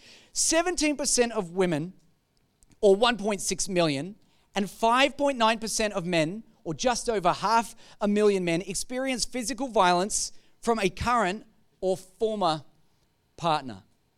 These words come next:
Guys, it's crazy. The, the, the people are suffering because someone can't control their heart. They're just venting, and they're getting to the level where they're acting on it,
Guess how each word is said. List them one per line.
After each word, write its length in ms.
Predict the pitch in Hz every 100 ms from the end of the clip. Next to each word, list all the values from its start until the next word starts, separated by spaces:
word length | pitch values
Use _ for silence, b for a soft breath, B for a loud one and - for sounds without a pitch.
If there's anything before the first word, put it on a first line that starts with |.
| _ _ _ _ _ _ _ _ _ _ _ _ -
Guys, 260 | 254 220
it's 100 | 220
crazy. 680 | - - - 269 285 165 98 - _ _ _ _ _ _ _ _ _ _ _ _ _ _ _ _ _ _ _ _ _ _ _
The, 80 | 240
the, 100 | 240
the 260 | 240 220 214 175 -
people 500 | 269 262 247 214 202 _ _ _
are 80 | -
suffering 560 | - - 277 269 247 220
because 360 | 220 226 220
someone 360 | - 262 262 247
can't 340 | - 233 226
control 460 | 233 208 - 226 220
their 180 | 208 190
heart. 380 | 170 262 214 - 165
They're 100 | 202
just 240 | 185 196 151
venting, 640 | 139 233 254 - 196 196 b b b b b
and 160 | 208
they're 60 | 220
getting 340 | 170 247 262
to 140 | 226 233
the 120 | 202
level 960 | 190 208 240 285 196 185 185 262 277 - _ _ _ _ _ 175
where 140 | 220
they're 220 | 208 208 202
acting 540 | 233 285 - 262 202
on 220 | 170 175
it, 220 | 196 269